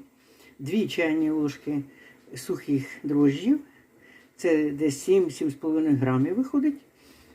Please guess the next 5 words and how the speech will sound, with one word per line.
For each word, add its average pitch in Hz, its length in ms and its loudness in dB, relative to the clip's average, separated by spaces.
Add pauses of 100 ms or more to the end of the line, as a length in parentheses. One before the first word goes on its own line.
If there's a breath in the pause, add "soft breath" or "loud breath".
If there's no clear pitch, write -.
(180)
і 339 400 6 (380)
одна 214 500 2 (320)
столова 180 460 4
ложка 185 360 0
неповна 269 840 6